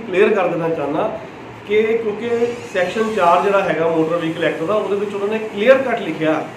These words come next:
ਇਸ ਗੱਲ ਦਾ, ਉਹਨਾਂ ਨੇ ਜ਼ਿਕਰ ਕੀਤਾ ਕਿ after attaining the age of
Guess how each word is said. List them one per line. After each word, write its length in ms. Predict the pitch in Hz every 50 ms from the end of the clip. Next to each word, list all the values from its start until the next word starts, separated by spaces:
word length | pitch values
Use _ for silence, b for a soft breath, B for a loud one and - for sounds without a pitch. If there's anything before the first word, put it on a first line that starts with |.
| - 196
ਇਸ 200 | 175 165 160 165
ਗੱਲ 200 | 170 165 160 160
ਦਾ, 60 | 170
ਉਹਨਾਂ 160 | 170 170 170 156
ਨੇ 60 | - 151
ਜ਼ਿਕਰ 160 | 151 156 156 156
ਕੀਤਾ 400 | 151 143 135 139 165 185 202 202 208 202 220
ਕਿ 80 | 226 214 - - - 165 170
after 440 | 175 175 - - - - 240 240 262 262 269 - - - - - - - - - - - - - - - 185 180
attaining 500 | 180 - 185 180 185 190 202 226 226 226 202 196 208
the 160 | 214 214 214 220 214 - - 170 165
age 400 | 170 180 190 202 - - - 156 156
of 200 | 156 160 160 -